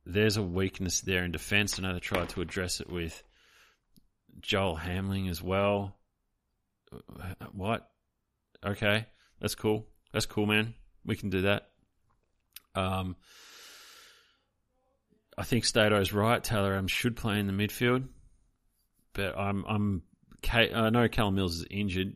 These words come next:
but I'm cagey on what his upside is, even when he plays, 'cause it's gotten kinda bad. It's gotten <laughs> kinda, yeah. So we'll see. We'll see. He's a good player though. So,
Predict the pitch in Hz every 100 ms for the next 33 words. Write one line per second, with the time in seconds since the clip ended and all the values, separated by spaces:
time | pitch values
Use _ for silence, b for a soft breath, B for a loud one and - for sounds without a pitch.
0 | - 95 92 - - 104 101 101 98 95
1 | 90 80 87 - 87 87 80 - 92 92
2 | 87 85 - 80 80 78 - B B B
3 | B B - 90 78 76 - 104 95 101
4 | 87 85 _ _ _ _ _ _ - 98
5 | 101 87 101 113 87 - _ _ _ _
6 | _ 120 - 87 - - - 98 _ _
7 | _ B B B B B B - 90 85
8 | - - - - - - 107 180 - 165
9 | 92 90 151 156 156 101 78 - - 127
10 | 127 123 - 92 87 76 73 - - -
11 | 80 78